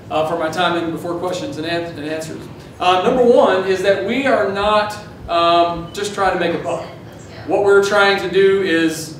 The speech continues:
kind of, we're, we're, uh, trying to kind of invent a new model of presenting something with lower overhead and just see if it works. You know, to us, making a buck is boring. We want to do something more interesting than that, so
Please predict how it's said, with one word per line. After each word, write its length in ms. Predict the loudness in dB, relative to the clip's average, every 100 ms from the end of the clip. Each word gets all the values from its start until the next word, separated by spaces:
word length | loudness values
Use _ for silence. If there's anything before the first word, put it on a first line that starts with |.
| -4
kind 220 | 0 0
of, 220 | -2 -8 -14 -16 -18 -14 -6
we're, 240 | -4 -2
we're, 300 | 0 0 4
uh, 340 | 4 4 0 -8 -2
trying 160 | 2 4
to 60 |
kind 200 | 4 4
of 80 | 4
invent 280 | 2 0 0
a 100 | -2
new 180 | -2 2
model 460 | 4 4 2 0
of 80 | -4
presenting 460 | -6 -2 -2 -2 -4
something 300 | -4 -4 -4
with 120 | 2
lower 340 | 2 4 4
overhead 580 | 2 0 -2 -2 -4 -6 -10
and 100 | -4
just 200 | -2 0
see 100 | 0
if 120 | 0 0
it 140 | -2
works. 400 | -4 -4 -8 -8
You 80 | -6
know, 160 | -4
to 160 | -4 2
us, 400 | 4 4 0 -8 -14 -18 -16 -6
making 420 | 0 0 0 -4
a 60 |
buck 320 | -2 0 0 -2
is 120 | -6
boring. 500 | -6 0 0 0 -2
We 80 | -2
want 140 | -2
to 60 | -2
do 80 | -4
something 280 | -6 -4
more 200 | -4 -4
interesting 360 | -4 -8 -10 -10
than 120 | -8
that, 160 | -8 -8
so 240 | -6 -8